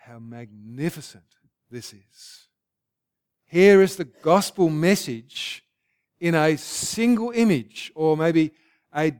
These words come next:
double image. The lion is the lamb. The Messiah,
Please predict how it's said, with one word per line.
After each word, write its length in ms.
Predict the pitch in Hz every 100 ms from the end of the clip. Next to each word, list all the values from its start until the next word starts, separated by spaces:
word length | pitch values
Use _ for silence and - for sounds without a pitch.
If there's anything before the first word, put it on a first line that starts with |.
| _
double 420 | - 185 190 170 -
image. 680 | 175 151 113 - - - - _ _ _ _ _ _ _ _ _ _
The 120 | 139
lion 960 | 143 139 185 220 185 127 110 170 208 185 _ _ _ _ _ _ _ _ _ _
is 560 | 196 208 127 123 - -
the 140 | 131
lamb. 540 | 123 120 113 104 95 98 _ _ _ _ _ _ _ _ _ _ _ _ _ _ _ _ _ _ _ _ _
The 60 | 143
Messiah, 880 | 143 - 180 175 185 185 180 180